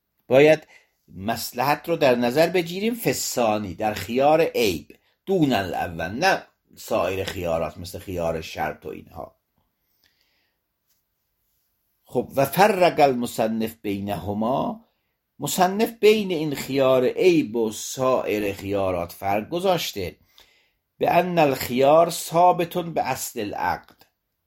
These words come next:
این خیار ثابت است، یعنی سایر خیارات با اصل عقد اومده، چون شرط خیار رو ضمن عقد می‌کنن، یا خیار مجلس و خیار ایوان با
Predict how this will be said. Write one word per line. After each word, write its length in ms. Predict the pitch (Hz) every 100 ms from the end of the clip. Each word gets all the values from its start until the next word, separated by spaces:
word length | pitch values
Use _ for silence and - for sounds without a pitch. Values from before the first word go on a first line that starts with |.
| _ -
این 200 | 170 170
خیار 720 | - 147 160 175 180 - _ _ _ _ _ _ _ _ _ _ _
ثابت 580 | - 113 117 113 151 185
است، 560 | 180 175 180 - - _ _ _ _ _ _ _ _ _ _ _ _ _ _ _ _
یعنی 220 | 95 101
سایر 400 | 98 113 107 101
خیارات 560 | 101 101 101 120 160 -
با 160 | 147
اصل 380 | - 185 170 -
عقد 440 | - 185 160 127 101
اومده، 480 | 87 80 73 - _
چون 340 | 107 107 - _ _
شرط 500 | 101 - 101 101 -
خیار 380 | 98 104 117 143
رو 140 | 156 165
ضمن 340 | 131 110 110
عقد 400 | 107 180 160 110
می‌کنن، 600 | 90 80 90 76 65 - _ _ _ _ _ _ _ _ _ _ _ _
یا 160 | 113 113
خیار 480 | 110 110 107 110 107
مجلس 560 | 107 104 95 101 107
و 60 | 104
خیار 340 | 113 104 107
ایوان 560 | 104 95 120 151 185 156
با 280 | 143 143